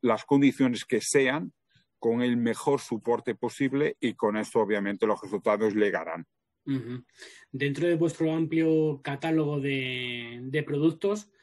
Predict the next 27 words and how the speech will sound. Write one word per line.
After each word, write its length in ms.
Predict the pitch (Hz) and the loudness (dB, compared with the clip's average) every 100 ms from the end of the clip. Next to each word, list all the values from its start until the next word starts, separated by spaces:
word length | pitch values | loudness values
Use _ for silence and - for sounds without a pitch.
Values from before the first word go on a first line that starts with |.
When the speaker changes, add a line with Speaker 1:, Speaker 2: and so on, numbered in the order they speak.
| _ _ _ | _ _ _
Speaker 2:
¿qué 140 | 160 | -2
referencias 680 | 156 175 170 170 165 151 131 | 0 0 0 0 0 -2 -4
o 100 | 139 | -4
qué 120 | 156 | -2
líneas, 680 | 156 175 170 143 131 - - - | 2 4 4 2 -2 -8 -16 -10
eh, 460 | 147 131 127 131 127 | -6 -4 -4 -4 -2
consideréis 580 | 143 - 147 143 156 - | -4 -2 -2 0 -2 -2
que 80 | 147 | -2
van 120 | 156 | -2
a 60 | |
tener 200 | 143 147 | -2 -2
una 100 | 147 | -2
mayor 320 | 143 139 151 151 | -2 0 -2 -2
proyección 800 | 151 135 127 156 156 147 117 - _ _ _ _ _ _ | -2 -2 -4 -2 0 0 -4 -12 _ _ _ _ _ _
en 140 | 147 147 | -4 -4
este 240 | 151 151 | -2 0
año 300 | 160 180 202 | 4 4 2
y 140 | 143 139 | 0 -2
en 100 | 135 | -2
los 240 | 135 127 | -6 -8
venideros? 720 | 123 123 123 120 110 107 - _ | -8 -6 -4 -6 -6 -12 -20 _
Eh, 380 | 151 135 131 135 135 - - | -10 -8 -6 -8 -8 -14 -8
¿en 120 | 170 | -2
qué 120 | 170 | 0
confiáis 580 | 180 180 - 165 156 147 | 4 2 4 2 2 -2
más? 380 | 127 107 - - _ _ _ _ _ _ _ _ 1017 - _ 1047 1047 _ _ _ _ _ _ _ _ _ _ _ _ _ _ _ - | -6 -10 -14 -20 _ _ _ _ _ _ _ _ _ -20 _ _ _ _ _ _ _ _ _ _ _ _ _ _ _ _ _ _ 2
Speaker 1:
Pues, 440 | 151 156 - - | 6 8 8 4